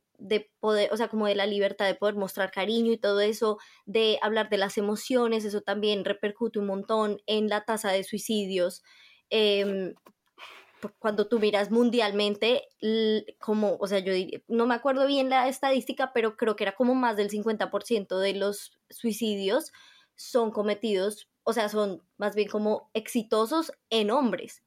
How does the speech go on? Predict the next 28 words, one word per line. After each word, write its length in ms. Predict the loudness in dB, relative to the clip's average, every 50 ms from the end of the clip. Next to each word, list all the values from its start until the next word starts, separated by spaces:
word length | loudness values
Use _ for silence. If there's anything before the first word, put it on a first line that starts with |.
| _ _ _ _
porque 360 | -4 -4 -4 -2 -2 -2 0
no 680 | 2 2 2 2 2 2 2 0 0 0 0 -2 -4 -10 _ _ _ _ _ _ _ _ _ _
tienen 440 | 0 2 2 2 4 2 2 2 2
estas 280 | 0 0 -2 0 0
herramientas 640 | 0 0 2 2 2 2 2 2 0 0 -2 -4 -4 -2
para 260 | -2 -2 -2 -2 0
poder 260 | 0 0 2 2 2
hablar 280 | 2 2 2 0 0 -2
de 100 | -6 -10
sus 100 | -4 -4
sentimientos. 720 | -4 -2 -2 -2 -2 0 0 0 0 0 0 -2 -2 -6 -16 -20 -20 -20 -20 -20 _ _
Tal 200 | -2 0 0 0
vez 300 | 2 2 2 2 0 -2
también 360 | -2 -2 0 2 2 2 2 0
es 140 | -2 -2
como 460 | -4 -4 -2 -2 0 0 2 0 0 0 0
este 840 | -2 -2 -2 -4 -10 -6 _ -2 0 0 0 0 -2 -2 -4 -6 -2
tabú 600 | -2 0 0 2 2 2 2 2 0 -2 -4 -6
de 140 | 0 0 0
buscar 400 | 2 0 -4 -4 -2 -4 -2 0
ayuda, 640 | 0 -2 0 -2 0 0 2 2 2 2 0 -4 -8 _ _ _ _ _ -20 _ _ _ _ _ _ _ _ _ _ _ _ _ _
y 300 | 2 4 4 6 6 4
eso 280 | 4 4 0 -2 0
pues 160 | 0 -2 -2
claramente 460 | 0 0 2 2 2 2 0 0 0 0
resulta 460 | 0 0 -2 -2 -6 -4 -2 -2 -2
súper 320 | -2 -4 -2 -2 -2 0 0
mal. 340 | -2 -2 -2 -4 -6 -10